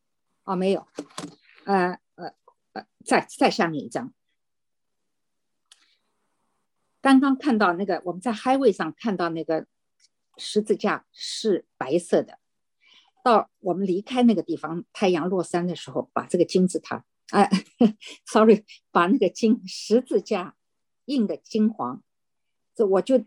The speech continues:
叫他们看，他们就非常神奇，怎么会这个十字架会变颜色的？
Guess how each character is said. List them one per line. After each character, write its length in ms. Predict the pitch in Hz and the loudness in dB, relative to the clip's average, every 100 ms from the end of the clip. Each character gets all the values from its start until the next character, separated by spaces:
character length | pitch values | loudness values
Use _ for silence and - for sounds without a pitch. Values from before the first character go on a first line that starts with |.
| _ | _
叫 140 | 247 | -6
他 120 | 220 220 | -2 0
们 100 | 233 | 0
看， 280 | 269 254 - | -2 -4 0
他 160 | 294 | 4
们 220 | 285 285 - | 6 4 2
就 180 | 262 | 2
非 320 | 214 - 320 320 | 2 2 4 4
常 240 | - 208 | 4 2
神 240 | 233 165 | 2 -2
奇， 160 | 190 175 | -4 -6
怎 200 | - 170 | -4 0
么 100 | 226 | 2
会 180 | 247 226 | 2 2
这 140 | - | 2
个 260 | 214 175 - | 4 2 0
十 220 | - - 214 | -4 -6 -6
字 100 | - | -4
架 160 | 208 | -4
会 160 | 196 185 | 2 2
变 340 | - 220 147 | 4 2 2
颜 200 | 143 117 | -2 -4
色 200 | 147 190 | 0 -2
的？ 140 | 127 | -2